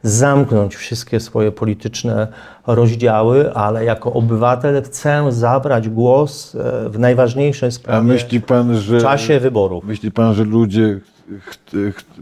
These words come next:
Speaker 2: jest, są w stanie usłyszeć, zarejestrować, przetrawić to, to przesłanie?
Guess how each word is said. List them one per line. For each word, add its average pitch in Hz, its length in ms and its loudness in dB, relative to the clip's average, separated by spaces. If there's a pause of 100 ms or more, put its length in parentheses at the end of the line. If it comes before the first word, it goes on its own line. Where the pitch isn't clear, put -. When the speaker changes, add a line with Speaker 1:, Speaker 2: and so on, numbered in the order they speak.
(420)
Speaker 2:
jest, 113 320 2
są 127 220 2
w 113 40 -4
stanie 113 420 0 (540)
usłyszeć, 131 640 2
zarejestrować, 120 840 2
przetrawić 110 840 0 (360)
to, 107 220 4
to 110 160 -2
przesłanie? 113 800 0